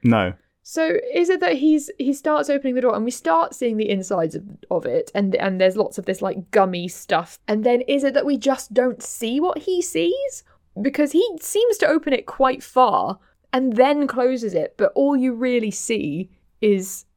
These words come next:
Speaker 2: like, I don't know what it is, like,
Speaker 1: Yeah, it's
Speaker 2: coral-looking stuff on the shells
Speaker 1: Oh,
Speaker 2: and
Speaker 1: I, I was definitely reading that's fungus.
Speaker 2: Right,
Speaker 1: Like,
Speaker 2: fungus.
Speaker 1: various fran-, fronds of fungus. I, I thought,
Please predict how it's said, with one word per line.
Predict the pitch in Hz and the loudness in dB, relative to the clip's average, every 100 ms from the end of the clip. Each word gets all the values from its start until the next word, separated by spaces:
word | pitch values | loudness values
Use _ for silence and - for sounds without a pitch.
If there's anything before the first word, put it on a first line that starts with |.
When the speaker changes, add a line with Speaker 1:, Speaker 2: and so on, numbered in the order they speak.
| _ - | _ -4
Speaker 2:
like, | 247 226 | -2 -2
I | 277 277 | -2 0
don't | 311 | 2
know | 285 339 | 2 2
what | 302 | 2
it | 165 | 2
is, | 147 92 - | 0 -2 -2
like, | 208 - - _ _ | -4 -4 -8 _ _
Speaker 1:
Yeah, | - 127 110 | 2 4 4
it's | 98 | 6
Speaker 2:
coral-looking | 269 233 247 320 427 494 277 320 359 349 339 | 6 8 8 6 6 4 -2 -4 -4 -6 -10
stuff | - - 370 - - | -4 -2 -2 -4 -4
on | 269 254 | -2 -2
the | |
shells | 254 285 294 302 269 | -4 -2 -2 0 4
Speaker 1:
Oh, | 127 | 6
Speaker 2:
and | 139 - | 4 2
Speaker 1:
I, | 131 | 2
I | |
was | 139 | 2
definitely | 139 135 | 2 2
reading | 120 117 | 4 4
that's | 113 98 | 4 2
fungus. | - - 107 98 82 - - - | -2 2 4 4 0 -6 -12 -6
Speaker 2:
Right, | 240 226 | 0 2
Speaker 1:
Like, | 208 202 | 2 0
Speaker 2:
fungus. | 110 | 2
Speaker 1:
various | 98 95 95 - | 2 2 -2 -8
fran-, | - - 107 98 98 104 127 | -16 -4 0 2 0 -2 -6
fronds | - 101 92 90 - | -4 0 0 -2 -4
of | 87 | -12
fungus. | - 101 120 | -8 -2 6
I, | 135 139 | 6 6
I | 123 | 2
thought, | 139 127 110 | 2 0 0